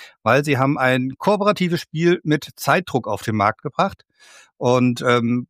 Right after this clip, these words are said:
das ist das Besondere. Wir haben vier Charaktere und die bewegen wir durch die Zeit und das Ganze passiert, und das ist, glaub ich, das, äh, A und O bei diesem Spiel, dass wir transparente Karten übereinander stapeln.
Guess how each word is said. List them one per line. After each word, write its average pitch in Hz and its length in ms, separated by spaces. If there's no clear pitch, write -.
das 127 140
ist 131 100
das 143 140
Besondere. 190 400
Wir 165 120
haben 143 200
vier - 180
Charaktere 202 560
und 139 180
die 139 80
bewegen 143 400
wir 143 80
durch 135 160
die 120 80
Zeit 185 540
und 143 320
das - 180
Ganze 180 400
passiert, 160 540
und 123 140
das 127 140
ist, 143 300
glaub 110 200
ich, 104 40
das, - 220
äh, 117 100
A 120 200
und 120 120
O 135 100
bei 147 80
diesem 139 200
Spiel, 139 320
dass - 220
wir 131 100
transparente 143 560
Karten 139 380
übereinander 113 440
stapeln. 101 520